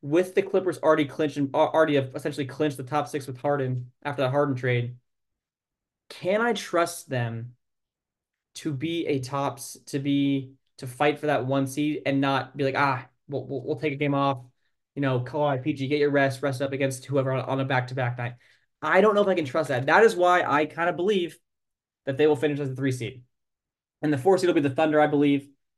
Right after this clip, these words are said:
And because I just, I think their size is gonna catch up to them. I think their size will catch up to them with, with Chet Holmgren and Jalen Williams not being either of them a true force to be reckoned with down below or d-, down in the paint and whatnot.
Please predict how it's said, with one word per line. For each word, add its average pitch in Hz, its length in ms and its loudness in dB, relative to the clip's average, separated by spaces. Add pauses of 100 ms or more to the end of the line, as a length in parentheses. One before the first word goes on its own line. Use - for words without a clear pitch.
(1080)
And 233 160 -4
because 180 200 2
I 156 80 4
just, 143 300 -6
I 135 140 2
think 147 180 0
their 143 100 2
size 131 280 2
is 123 40 -4
gonna 127 120 0
catch 123 180 -4
up 123 100 -6
to 123 80 -10
them. 107 180 -8 (220)
I 147 60 -8
think 139 120 -2
their 131 80 -4
size 135 260 2
will 127 80 -6
catch 127 200 -2
up 156 120 -2
to - 80 -10
them 160 160 2
with, 139 260 -2
with 139 300 -2
Chet 139 240 -4
Holmgren 143 300 2
and 131 80 0
Jalen 135 240 2
Williams 135 360 2
not 151 280 0
being 139 440 0 (1120)
either 170 180 4
of 170 100 6
them 135 80 2
a 127 40 -2
true 151 340 -2 (160)
force 170 300 2
to - 80 -2
be 139 100 6
reckoned 143 320 0
with 160 220 -8
down 143 260 0
below 127 280 0
or 127 180 0
d-, 131 260 -4
down 135 240 0
in 131 60 0
the 123 60 0
paint 139 400 -4
and 156 120 -6
whatnot. 160 400 -4